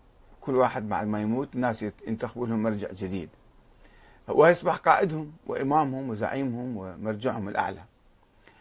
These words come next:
أو نظرية ولاية الفقيه، أو أتباع نظرية ولاية الفقيه اللي يحكم في إيران مثلًا، أو النظام الجمهوري الديمقراطي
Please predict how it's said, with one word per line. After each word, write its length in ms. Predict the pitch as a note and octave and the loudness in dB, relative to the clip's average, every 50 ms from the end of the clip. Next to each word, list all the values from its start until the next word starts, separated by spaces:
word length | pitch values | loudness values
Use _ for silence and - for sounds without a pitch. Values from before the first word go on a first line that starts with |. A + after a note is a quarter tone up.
| - - - - - _ _ _ - | -20 -20 -20 -20 -20 _ _ _ 4
أو 380 | - D#3 E3+ G3 G3+ G#3+ G3+ - - - | 8 10 12 12 12 12 8 4 -4 -6
نظرية 640 | C#3 C#3 C#3+ C#3 C#3+ D3 D#3+ F3+ G3 G3 G3 F#3+ F#3 - C#3 | -4 -2 0 0 2 2 4 4 6 6 6 6 4 0 -4
ولاية 360 | C3 C3+ C#3+ D3 D3+ D#3+ C3 C3+ | -2 0 2 2 2 2 0 -2
الفقيه، 540 | A#2+ A2+ - A#2 - - B2 G#2 F#2 F#2+ - - | -4 -4 -4 -6 -4 -2 -2 -4 -4 -2 0 2
أو 120 | C3+ - | 2 2
أتباع 420 | C3 C3+ - - D#3 D#3+ D#3 C#3+ | 2 0 0 6 8 8 10 8
نظرية 480 | D3 C3+ B2+ A#2+ C3+ C3+ D3+ E3 D#3+ D#3 - | 8 4 2 4 4 4 4 4 2 2 0
ولاية 320 | B2+ A#2+ C3 C#3 D3 E3+ - | 0 4 4 6 4 4 2
الفقيه 540 | D3 B2+ - - B2+ - - F3 F3+ F3+ E3 | 0 -4 -2 -2 -4 0 4 4 4 4 4
اللي 160 | C#3+ D3 D3+ | 2 2 4
يحكم 380 | E3 F3 D#3+ D#3+ - - D#3 C#3+ - _ _ _ - | 4 4 4 2 -4 -12 -14 -14 -16 _ _ _ -10
في 60 | - | -8
إيران 380 | D3 C#3+ C#3+ C3+ A#2+ A2+ G2+ F#2 | -4 0 2 4 4 4 2 0
مثلًا، 320 | F#2+ F#2 - - - - - - _ _ _ _ _ _ _ _ - - - - - _ _ - | -4 -10 -12 -14 -16 -16 -18 -20 _ _ _ _ _ _ _ _ -20 -20 -20 -20 -20 _ _ 6
أو 220 | F#3 G#3+ A#3 - | 6 8 6 6
النظام 440 | - G#3+ G3+ F#3+ F3+ F#3 G#3+ A3+ A3+ | 4 4 4 4 4 4 4 4 4
الجمهوري 640 | G#3 E3+ F#3+ G3 F#3 F3+ G3+ G#3+ A3 G3+ G3+ - - | 2 2 2 0 2 2 4 6 6 6 4 4 2
الديمقراطي 760 | E3 D3+ F3+ F3 E3 - E3+ F3 F#3 F#3 F3 - E3 D3+ | 0 -2 -2 -4 -4 -2 0 0 0 0 0 -4 -8 -10